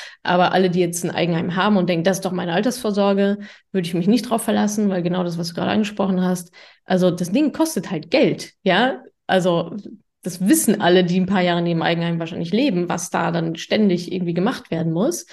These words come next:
Ähm, deswegen bin ich eher Team,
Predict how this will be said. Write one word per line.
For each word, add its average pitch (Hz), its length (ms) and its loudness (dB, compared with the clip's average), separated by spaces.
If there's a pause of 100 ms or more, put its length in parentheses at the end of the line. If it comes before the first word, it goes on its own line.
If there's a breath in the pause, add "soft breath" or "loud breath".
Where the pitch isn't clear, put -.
(540 loud breath)
Ähm, 190 400 4
deswegen 185 400 0
bin 170 160 -2
ich 262 260 0
eher 202 220 -2
Team, 226 540 0